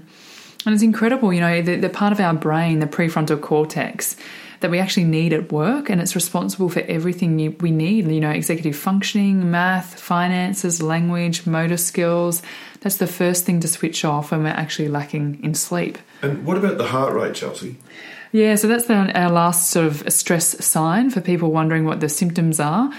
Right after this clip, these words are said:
Speaker 1: is it, is it actually elevated heart rate. You know, people feel dizzy, they can hear their heart beating fast,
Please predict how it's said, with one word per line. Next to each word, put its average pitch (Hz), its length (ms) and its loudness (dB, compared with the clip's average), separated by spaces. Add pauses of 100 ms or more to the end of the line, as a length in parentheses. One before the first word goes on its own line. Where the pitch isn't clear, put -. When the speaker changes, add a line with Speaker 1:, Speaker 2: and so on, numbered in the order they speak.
(260)
Speaker 1:
is 180 180 2
it, 185 180 0
is 190 120 0
it 202 80 2
actually 220 360 0
elevated 160 680 2
heart 175 340 0
rate. 147 380 -2 (280)
You 175 80 0
know, 165 60 4
people 175 240 2
feel 156 240 0
dizzy, 180 460 2
they 165 120 2
can 156 140 0
hear 170 220 0
their 160 100 2
heart 160 320 -2
beating 156 240 2
fast, 214 640 -2